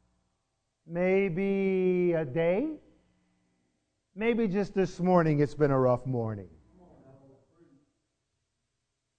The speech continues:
God's upper story is so much more powerful than that. Sometimes we quit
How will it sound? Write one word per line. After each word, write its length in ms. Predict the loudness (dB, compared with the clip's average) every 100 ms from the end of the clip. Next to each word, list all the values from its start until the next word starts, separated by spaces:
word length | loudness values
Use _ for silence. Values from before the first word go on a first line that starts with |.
| _ _ _ _ _ _ _ _ _ _ _ _ _ _ _ _ _ _ _
God's 440 | -4 -2 -2 -4 -6 -8
upper 260 | -6 -6
story 580 | -8 -4 0 2 2 0
is 100 | -4 -10 -8
so 160 | -4 -4
much 220 | -4 -8 -8
more 160 | -8
powerful 640 | -8 -8 -6 -6 -8 -10
than 180 | -10 -10
that. 380 | -10 -10 -12 -16 _ _ _ _ _ _ _ _ _ _ _ _ _ _ _ _ _ _ _ _ _ _ _ _
Sometimes 880 | -10 -6 -6 -6 -4 -2 -2 -2 -2
we 220 | -2 -2
quit 760 | -6 -12 -2 0 2 -2 -8